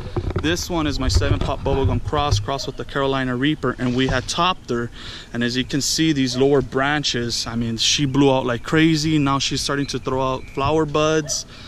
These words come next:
So real soon she'll be kicking into overdrive. She will be producing peppers, and, um, just things are looking really great. As you can tell, this is my green pheno.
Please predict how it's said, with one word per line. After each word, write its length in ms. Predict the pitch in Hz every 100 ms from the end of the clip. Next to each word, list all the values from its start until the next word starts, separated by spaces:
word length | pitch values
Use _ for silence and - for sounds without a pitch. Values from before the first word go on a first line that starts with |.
| - - -
So 140 | -
real 260 | 123 147 156
soon 220 | - 165
she'll 220 | - 143
be 140 | 135 139
kicking 340 | 165 151 147
into 280 | 147 - 135
overdrive. 520 | 143 147 139 143 143
She 140 | -
will 200 | 120 135
be 140 | 139 143 -
producing 520 | - 139 127 143 147 131
peppers, 680 | 151 143 - 151 147 - - - - - - -
and, 300 | 120 120 123
um, 320 | 120 120 120 - 104
just 200 | - -
things 200 | 151 151
are 80 | 147
looking 260 | 147 139 147
really 200 | 147 139
great. 360 | 139 165 160 - - - 123
As 120 | 120
you 80 | 123
can 140 | 127
tell, 200 | 127 143
this 140 | 135
is 100 | 139
my 200 | 131 123 113 - - -
green 300 | 156 190 170
pheno. 460 | - 139 127 135